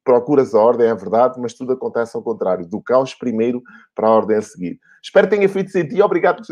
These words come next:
sentido para ti, perdão. Obrigado por estares cá todos os dias. Amanhã estamos cá de volta às cinco às seis da manhã para mais uma dose. Hoje é terça-feira e não sei quando é que vais ver este vídeo, mas se estiveres a ver hoje, não, não interessa.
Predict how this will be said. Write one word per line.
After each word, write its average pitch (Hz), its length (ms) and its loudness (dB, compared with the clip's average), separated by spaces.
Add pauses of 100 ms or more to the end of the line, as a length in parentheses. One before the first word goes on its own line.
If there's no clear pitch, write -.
(140)
sentido 151 400 -4
para 147 140 0
ti, 156 160 -6
perdão. 151 280 4
Obrigado 160 320 2
por - 60 -20
estares 143 340 -2
cá 139 300 2 (380)
todos 175 280 0
os 160 140 -4
dias. 151 300 -4
Amanhã 151 260 0
estamos 147 280 -6
cá 156 140 -2
de 117 100 -6
volta 135 320 0
às 123 100 -10
cinco 247 400 -8
às 190 140 0
seis 185 160 -6
da 185 80 -4
manhã 170 380 -2 (320)
para 156 120 4
mais 135 260 0
uma 120 160 2
dose. 95 300 0 (320)
Hoje 151 540 2 (440)
é 113 380 4 (580)
terça-feira 160 760 0 (240)
e 123 80 -6
não 135 120 -4
sei 151 140 -6
quando 143 160 -2
é 139 60 -2
que 127 60 -10
vais 131 140 0
ver 123 160 -2
este 117 220 -8
vídeo, 123 240 -4
mas 120 160 -2
se - 40 -18
estiveres 120 340 -4
a 120 40 -4
ver 117 280 -2
hoje, 123 300 -2
não, 120 100 -4
não 120 120 -4
interessa. 123 520 -2